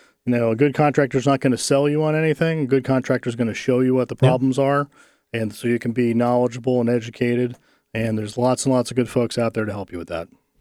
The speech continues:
Speaker 2: Mike, and I know you're one of 'em, and I really appreciate you coming on two weeks in a row, uh, and enlightening us with masonry, because it does matter, part one and part two. So thank you for being here again.
Speaker 1: My pleasure.
Speaker 2: It was awesome.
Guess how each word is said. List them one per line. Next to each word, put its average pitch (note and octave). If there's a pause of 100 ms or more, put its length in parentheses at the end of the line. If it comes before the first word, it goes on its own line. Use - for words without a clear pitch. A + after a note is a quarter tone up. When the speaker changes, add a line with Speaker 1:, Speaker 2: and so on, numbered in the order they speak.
(360)
Speaker 2:
Mike, C3+
and B2+
I A2
know A#2+
you're A#2
one A#2
of F#2+
'em, F2
and C#3
I A2+
really A2
appreciate A2+
you A#2
coming G#2+
on G2
two B2
weeks A2+
in G#2+
a G2+
row, F#2+ (320)
uh, F#2+ (100)
and A2
enlightening G2
us F2
with G2
masonry, G#2+
because G#2
it F#2+
does A#2
matter, F#2 (520)
part B2
one G#2
and F#2
part G2
two. D#2 (440)
So -
thank E3+
you A#2
for -
being D#3+
here G#2
again. C3
Speaker 1:
My B2
pleasure. F3+
Speaker 2:
It -
was A2
awesome. B2